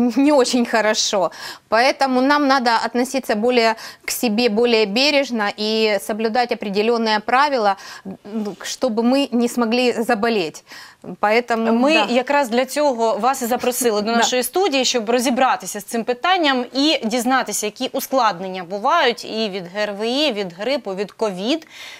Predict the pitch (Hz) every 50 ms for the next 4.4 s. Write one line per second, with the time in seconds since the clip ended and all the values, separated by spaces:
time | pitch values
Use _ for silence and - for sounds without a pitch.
0 | - - 202 208 202 185 - - - - - 285 311 339 381 403 392 - - -
1 | - - 240 233 233 269 302 254 254 247 240 233 226 202 185 226 277 330 320 -
2 | 349 320 247 220 - - 254 254 226 254 262 262 262 254 247 202 180 185 175 170
3 | 160 - - - - 247 262 247 - 269 240 - - 202 180 175 175 175 - -
4 | 196 190 180 269 320 330 269